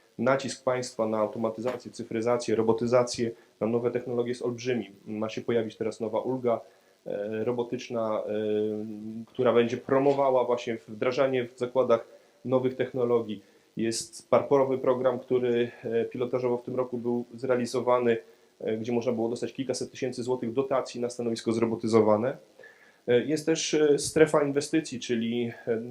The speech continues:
u nas to się realizuje poprzez warmińsko-mazurską specjalną strefę, e, ekonomiczną, gdzie można dostać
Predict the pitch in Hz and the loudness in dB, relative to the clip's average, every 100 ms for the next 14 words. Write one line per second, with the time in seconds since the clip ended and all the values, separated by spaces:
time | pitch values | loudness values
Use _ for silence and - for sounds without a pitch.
0 | 120 127 123 120 123 - 127 123 123 123 | -4 -2 0 0 -2 0 2 4 4 2
1 | 123 117 123 123 120 123 117 117 120 123 | 2 2 2 2 -2 -2 2 2 2 -2
2 | 123 113 113 - 120 - 117 123 123 - | 0 0 0 -4 -4 -4 -6 -2 -2 -2
3 | 139 - 131 110 - 110 107 104 117 107 | -4 0 0 0 -2 -2 -2 -4 -4 -4
4 | 104 104 117 113 110 110 117 110 104 110 | -4 -8 -10 -8 -6 -4 -4 -4 -4 -4
5 | - | -6